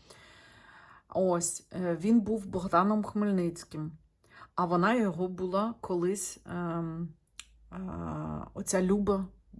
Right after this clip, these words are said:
жінка була, розумна, мудра жінка.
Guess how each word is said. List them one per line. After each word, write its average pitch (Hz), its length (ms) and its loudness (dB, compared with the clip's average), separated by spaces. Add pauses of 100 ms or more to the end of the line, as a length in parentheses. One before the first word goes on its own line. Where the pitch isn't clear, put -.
(180)
жінка 175 520 -2
була, 147 460 -6
розумна, 185 600 4
мудра 180 380 2
жінка. 165 560 -4